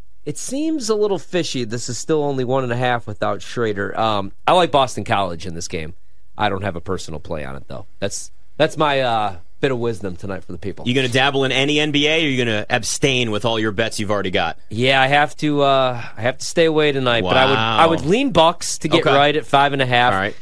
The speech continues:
Speaker 1: I would lean the Warriors, so that probably tells you I should stay away. Two favorites, what could go wrong?
Speaker 2: <laughs>
Speaker 1: And then, um, I kinda like the Nets even without Claxton. This is more right now just the fade on the Chicago Bulls.
Speaker 2: Sure.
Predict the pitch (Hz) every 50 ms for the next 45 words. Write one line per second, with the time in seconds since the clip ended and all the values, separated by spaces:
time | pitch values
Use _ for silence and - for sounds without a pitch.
0 | - - - - 131 143 151 135 123 175 208 220 202 180 160 160 165 151 147 147
1 | 143 147 151 156 143 - - - - - - - 156 160 156 - 156 147 135 139
2 | - 147 139 127 110 123 107 104 101 113 131 117 - - - 104 98 98 101 104
3 | 110 113 139 131 - - 123 117 110 95 82 98 - - 113 110 - - 101 104
4 | 107 - 95 104 107 104 98 92 101 95 - - 98 - - - - - - -
5 | 175 175 180 185 185 180 180 175 170 135 156 151 147 143 139 131 120 113 - -
6 | - - 135 - 180 185 180 175 170 165 151 110 139 135 135 139 151 151 - -
7 | - 160 143 139 139 135 127 - 127 123 135 127 - - 123 123 127 127 - -
8 | - 139 127 135 147 151 - 180 151 123 127 143 147 151 151 139 127 135 139 131
9 | 113 120 123 127 127 113 117 113 - - 107 - 117 113 107 104 104 98 92 90
10 | 92 90 - 98 92 87 87 82 82 82 76 69 - - - - - - - -
11 | - - - - - - - - - - 294 - -